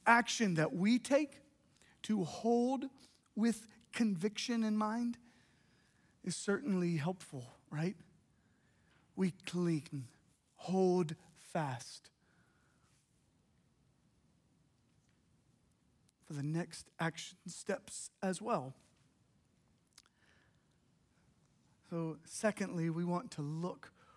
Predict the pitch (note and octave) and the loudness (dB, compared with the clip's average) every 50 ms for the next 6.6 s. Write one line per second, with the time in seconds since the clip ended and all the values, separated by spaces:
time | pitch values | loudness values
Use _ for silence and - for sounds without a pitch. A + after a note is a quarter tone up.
0 | - _ - E3+ D#3 C#3+ - - _ _ - - - - G#3+ A3 G#3+ - - - | -20 _ -8 -6 -6 -6 -6 -10 _ _ -10 -8 -6 -4 -2 -2 -4 -4 -8 -6
1 | - C4+ C#4 C#4+ - - - - C#4+ C#4 D4 D4+ D4 - - - - - _ _ | -4 -4 -4 -4 -6 -8 -6 -4 -2 0 0 0 -2 -4 -6 -14 -20 -20 _ _
2 | _ _ _ _ _ - G3 F#3 F3 E3+ D3 D#3 E3 E3 D#3 C#3 B2 A#2 A#2+ - | _ _ _ _ _ 2 4 4 4 2 0 0 0 0 0 0 -2 -4 -8 -12
3 | - _ _ _ _ _ _ _ _ _ _ _ _ _ _ - - - - - | -16 _ _ _ _ _ _ _ _ _ _ _ _ _ _ -20 -20 -20 -10 -6
4 | - - A3+ C4 C4+ - - - A#3 A#3 - - - - A3+ A3 A3 A3 G#3+ G#3+ | 0 4 4 4 4 2 0 -2 -2 -2 -2 -4 -2 0 2 4 4 4 4 4
5 | G#3 G#3 G3+ - - - E3 F#3+ F#3+ F3+ E3 - - - - - - - - A3+ | 4 2 0 0 -4 -4 -2 0 0 0 -2 -6 -10 -20 -18 -16 -14 0 4 4
6 | A#3 B3 - - - - - A#3+ A#3+ A#3 A#3+ A#3+ | 4 4 4 0 -4 -2 0 2 2 2 2 0